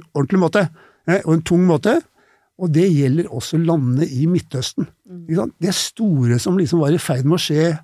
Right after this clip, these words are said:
Speaker 1: før syvende oktober, det var jo at Israel og Saudi-Arabia skulle normalisere, og hvor det var et krav liksom fra, fra, ja, særlig fra amerikansk side, at da må også Palestina-spørsmålet løses. Eh? Men faktum er jo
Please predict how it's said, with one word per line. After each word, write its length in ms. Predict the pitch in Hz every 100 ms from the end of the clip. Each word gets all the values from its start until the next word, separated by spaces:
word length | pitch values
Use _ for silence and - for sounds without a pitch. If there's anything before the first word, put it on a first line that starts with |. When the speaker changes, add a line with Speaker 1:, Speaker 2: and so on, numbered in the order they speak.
| _
Speaker 1:
før 320 | - 143 151
syvende 340 | 160 147 143
oktober, 380 | 185 160 151 247 - _ _
det 140 | - 175
var 180 | 123 113
jo 60 | 139
at 100 | -
Israel 640 | 127 123 127 - 170 202 -
og 220 | 151 170
Saudi-Arabia 720 | - - 120 139 156 175 190 196
skulle 340 | - 185 170
normalisere, 680 | 185 180 196 220 190 190 175 - - _
og 100 | 165
hvor 140 | 165 139
det 80 | -
var 220 | 127 151
et 80 | -
krav 520 | - 135 110 151 196 214
liksom 220 | 139 156
fra, 140 | 175 180 127 - _ _ -
fra, 100 | 165
ja, 160 | - 175
særlig 360 | - - 147 135
fra 120 | 165
amerikansk 400 | 190 - 170 170
side, 200 | 180 254
at 160 | 196
da 160 | 170 143
må 140 | 156 -
også 380 | - 123 - 156
Palestina-spørsmålet 1300 | - 156 175 - - 120 113 147 - 151 - 170 185
løses. 360 | 190 160 226 - - _ _
Eh? 180 | - 226 - _ _ _ -
Men 220 | 160 190 196 _ _
faktum 560 | _ 156 - - 208
er 140 | 170
jo 80 | 233